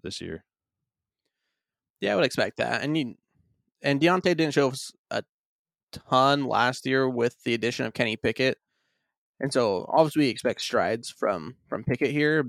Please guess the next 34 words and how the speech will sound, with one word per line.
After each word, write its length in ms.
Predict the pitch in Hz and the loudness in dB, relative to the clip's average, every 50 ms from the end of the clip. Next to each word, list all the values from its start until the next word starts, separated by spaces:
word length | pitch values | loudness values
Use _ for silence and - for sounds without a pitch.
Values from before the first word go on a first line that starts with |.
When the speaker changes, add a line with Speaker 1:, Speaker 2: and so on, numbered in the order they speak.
| 120 - _ - | -6 -14 _ 0
Speaker 2:
but 280 | 117 98 80 69 - - _ _ _ _ _ _ | 2 2 2 0 -4 -8 _ _ _ _ _ _
you 80 | - 143 | 4 4
also 160 | 143 135 143 | 6 6 4
have 80 | 139 127 | 2 2
the 80 | 131 | 2
emergence 480 | 123 113 110 117 120 120 123 127 123 - | 0 0 0 -2 -2 -2 -4 -8 -8 -8
of 140 | 123 120 - | -8 -6 -4
George 220 | 123 110 98 87 - - | -4 -4 -4 -6 -2 -2
Pickens 420 | 135 127 - 147 143 143 151 143 139 | -2 0 0 -2 -4 -4 -4 -6 -6
in 80 | 131 | -6
the 100 | 127 127 | -4 -2
offense, 580 | 127 123 131 139 - 147 147 147 147 147 - - - | 0 0 0 0 0 0 0 0 -2 -6 -10 -6 -4
and 220 | 123 123 117 123 | -4 -4 -4 -2
so 120 | 139 139 127 | 0 2 2
that 100 | 123 127 | 2 4
worries 200 | 165 196 196 175 | 4 2 4 4
me 80 | 180 | 2
a 40 | 151 | 0
little 220 | 131 127 127 127 117 | 2 2 2 0 0
bit 40 | |
with 140 | 113 113 95 | 0 -4 -4
Deontay 420 | - 107 98 92 92 - - 80 - | -4 -4 -4 -4 -4 -4 -4 -6 -4
Johnson. 440 | - 92 80 90 - - 90 80 73 | -4 -6 -6 -6 -8 -12 -14 -14 -14
So 160 | - - 135 | -2 2 2
I 80 | 123 131 | 2 4
think 180 | 139 143 131 | 2 -2 0
Tyler 240 | - 131 113 110 101 | 2 2 2 4 2
Lockett 380 | 92 87 90 - - 113 80 53 | 2 0 0 0 -2 -4 -6 -6
is 300 | 62 90 98 107 123 - | -6 -8 -10 -10 -10 -8
the 260 | 110 95 98 92 - _ _ _ | -8 -6 -6 -8 -10 _ _ _
pretty 260 | - 160 170 170 120 135 | -4 -4 -4 -2 -2 -4
easy 180 | 135 120 131 | -4 -4 -6
decision 360 | 120 117 - - 90 - - - | -8 -10 -10 -10 -12 -14 -14 -16
there. 160 | - - - | -16 -18 -18